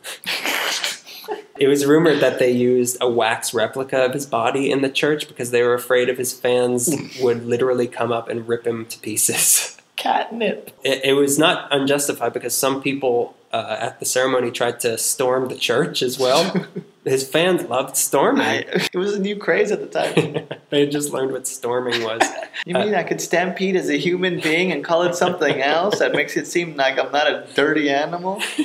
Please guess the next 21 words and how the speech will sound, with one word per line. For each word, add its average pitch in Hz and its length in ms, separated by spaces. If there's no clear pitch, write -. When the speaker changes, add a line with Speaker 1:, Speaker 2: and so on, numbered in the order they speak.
Speaker 1:
<laughs> - 420
All 143 160
this 160 220
storming 143 460
started 127 380
a 120 40
fight 123 300
with - 120
the - 60
police 123 640
Speaker 2:
Mm-hmm. 135 280
Speaker 1:
that 123 160
took 127 160
a 127 60
hundred 135 340
fifty 127 320
cops - 600
to - 80
Speaker 2:
Jesus - 180
Speaker 1:
stop. 131 360
Speaker 2:
Christ. - 840